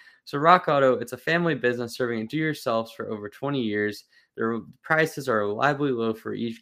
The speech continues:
customer. They have everything you could possibly think about for a car. They have brake parts, tail lamps, motor oil, new carpet, spark plugs, you name it. So we encu-, so we encourage you to discover your own car,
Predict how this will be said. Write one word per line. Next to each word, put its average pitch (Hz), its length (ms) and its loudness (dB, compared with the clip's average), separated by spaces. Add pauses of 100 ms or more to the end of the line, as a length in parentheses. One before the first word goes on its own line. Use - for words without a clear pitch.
(140)
customer. 104 600 -4 (280)
They 123 80 2
have 120 200 2
everything 147 500 2
you 120 120 -2
could 120 160 -2 (400)
possibly 147 420 0
think 110 260 -6
about 101 380 -6
for 101 180 -2
a 98 40 -2
car. 101 340 -2
They 104 120 -6
have 101 140 -6
brake 131 300 4
parts, - 280 -6
tail 135 280 2
lamps, 98 340 -6
motor 120 360 2
oil, 101 280 0 (420)
new 143 160 4
carpet, 123 540 2
spark 127 320 0
plugs, 101 300 -4
you 131 240 2
name 117 240 2
it. 98 240 -10
So - 180 -6
we 170 180 2
encu-, 175 420 -2 (580)
so - 200 -8
we 180 180 2
encourage 170 440 2
you 143 120 2
to 139 60 0
discover 120 420 -2
your 135 260 2
own 143 160 0
car, 123 340 -2